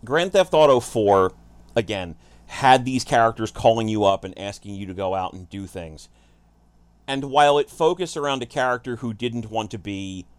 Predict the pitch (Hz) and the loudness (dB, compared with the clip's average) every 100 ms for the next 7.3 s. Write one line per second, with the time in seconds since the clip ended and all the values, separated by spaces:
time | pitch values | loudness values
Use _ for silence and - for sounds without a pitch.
0 | _ 113 117 120 117 117 101 117 - 101 | _ -4 -2 0 -2 -2 -4 -4 -4 -8
1 | 101 98 90 87 82 _ _ _ 123 113 | -6 -6 -6 -6 -8 _ _ _ -8 -8
2 | 107 - 113 107 - - 101 95 92 - | -8 -4 -4 -4 -10 -14 -10 -6 -8 -10
3 | _ _ - 110 104 98 104 107 95 98 | _ _ -4 -2 -2 -6 -6 -6 -6 -8
4 | 110 95 87 - _ _ _ _ _ _ | -8 -8 -12 -16 _ _ _ _ _ _
5 | _ 107 104 98 95 95 92 110 104 101 | _ 0 2 2 2 -2 -8 -10 -6 -8
6 | - 110 107 95 101 87 101 95 90 107 | -6 -6 -4 -6 -10 -10 -10 -10 -6 -2
7 | 110 95 85 | -2 -4 -12